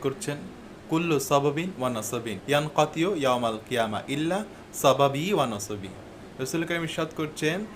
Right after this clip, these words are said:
যে কিয়ামতের দিন প্রত্যেক সবাবি এবং নসবি কারণগত সম্পর্ক এবং বংশগত সম্পর্ক বিচ্ছিন্ন হয়ে যাবে, কিন্তু আমার সাথে যে কারণগত সম্পর্ক অথবা বংশগত সম্পর্ক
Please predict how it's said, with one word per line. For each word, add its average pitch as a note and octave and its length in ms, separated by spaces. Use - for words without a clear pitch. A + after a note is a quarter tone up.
যে D3 160
কিয়ামতের C#3 720
দিন F3+ 260
প্রত্যেক E3+ 600
সবাবি E3+ 500
এবং C#3 260
নসবি C3 500
কারণগত D3 520
সম্পর্ক D3+ 840
এবং C3+ 340
বংশগত D#3 540
সম্পর্ক C#3 680
বিচ্ছিন্ন D#3 540
হয়ে C#3+ 180
যাবে, A2+ 400
কিন্তু B2+ 260
আমার C3 380
সাথে D#3+ 300
যে B2+ 200
কারণগত A#2+ 680
সম্পর্ক D3+ 420
অথবা A#2 360
বংশগত D3+ 560
সম্পর্ক C3 380